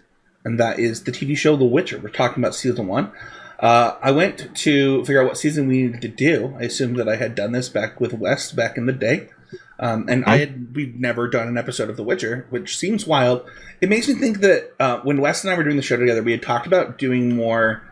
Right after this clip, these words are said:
Speaker 1: complete s-, works and, like, not breaking things into seasons so much to, like, not have them in the backlog.
Speaker 2: Mm.
Speaker 1: Um,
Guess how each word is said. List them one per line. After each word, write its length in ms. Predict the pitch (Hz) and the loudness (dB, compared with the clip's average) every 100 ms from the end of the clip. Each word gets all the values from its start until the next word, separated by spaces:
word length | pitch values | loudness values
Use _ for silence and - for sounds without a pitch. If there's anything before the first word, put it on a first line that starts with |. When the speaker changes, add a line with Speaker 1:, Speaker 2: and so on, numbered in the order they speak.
| - - - | -20 -20 -2
Speaker 1:
complete 480 | 151 131 139 139 - | 0 0 -2 -4 -6
s-, 200 | - - | -10 -8
works 600 | 117 131 - - - - _ _ - | 0 0 0 -6 -10 -12 _ _ -4
and, 180 | 123 127 | 0 2
like, 380 | 113 110 - _ | 2 0 -8 _
not 440 | 120 131 120 - 131 | -4 0 0 -2 -2
breaking 320 | 123 135 123 | -2 0 -4
things 200 | 127 117 | -2 -2
into 140 | 113 | -4
seasons 400 | 107 107 120 117 | -4 -6 -6 -4
so 140 | - 131 | -2 0
much 320 | 170 - - | -2 -4 -2
to, 100 | 131 | 0
like, 220 | 113 117 | 0 -2
not 160 | 123 - | -6 -6
have 180 | 113 117 | -6 -6
them 140 | 117 | -6
in 80 | 113 | -4
the 60 | |
backlog. 460 | 120 117 113 113 110 | 4 6 8 6 2
Speaker 2:
Mm. 160 | - 110 _ _ - - | -2 -8 _ _ -20 -4
Speaker 1:
Um, 500 | 123 127 117 107 | -2 0 -2 -8